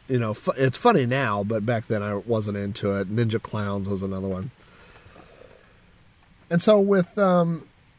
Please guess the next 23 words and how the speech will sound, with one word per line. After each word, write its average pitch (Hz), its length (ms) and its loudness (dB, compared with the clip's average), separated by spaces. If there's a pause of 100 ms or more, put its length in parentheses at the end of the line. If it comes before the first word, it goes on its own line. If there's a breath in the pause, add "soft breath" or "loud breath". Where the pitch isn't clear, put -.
(580)
these 247 280 4
types 180 420 0
of 151 140 4
episodes, 117 560 2
there's 143 160 4
always 185 240 6
an 165 180 6
act 123 320 -2
three, 104 840 -6
and 147 140 0
that 190 240 0
is 135 360 0
where 135 120 4
I 135 140 4
talk 117 320 -4
about 95 680 -6 (560 soft breath)
what 139 240 6
happened. 107 540 -4
Like, 110 180 -6
why 175 240 6
did 180 100 6
I 160 120 8
get 135 260 0